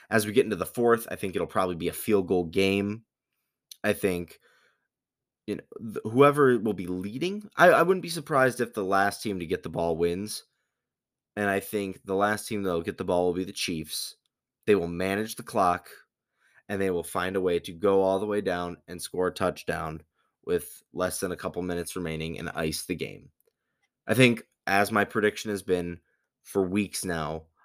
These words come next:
I think the Chiefs are going to win the Super Bowl, and I think the best with the way they will do that is if Patrick Mahomes is on the field. I've said for a while now,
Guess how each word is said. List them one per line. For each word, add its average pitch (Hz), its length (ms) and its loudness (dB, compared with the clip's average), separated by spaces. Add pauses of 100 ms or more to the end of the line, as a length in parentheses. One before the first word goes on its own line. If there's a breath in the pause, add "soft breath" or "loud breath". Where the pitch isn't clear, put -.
I 107 120 0
think 104 240 -6
the - 60 -10
Chiefs - 380 -6 (100)
are 101 220 6
going 110 280 2
to 117 80 -8
win 117 120 -2
the 117 80 -4
Super 131 280 -2
Bowl, 143 360 2 (560 soft breath)
and 101 80 2
I 95 80 6
think 98 260 0
the 92 80 -4
best 95 280 2
with 98 160 0
the - 120 -2 (220)
way 107 220 6
they 95 220 8
will 101 240 4
do 113 200 -2
that 123 300 0 (260)
is 107 160 -2
if - 140 -4
Patrick 92 360 -2
Mahomes 82 380 -6
is 82 140 -8
on 76 140 -8
the 78 60 -12
field. - 420 -10 (1200)
I've 92 240 2
said 95 260 -2
for 95 140 -2
a 90 80 4
while 85 240 2
now, 82 260 -6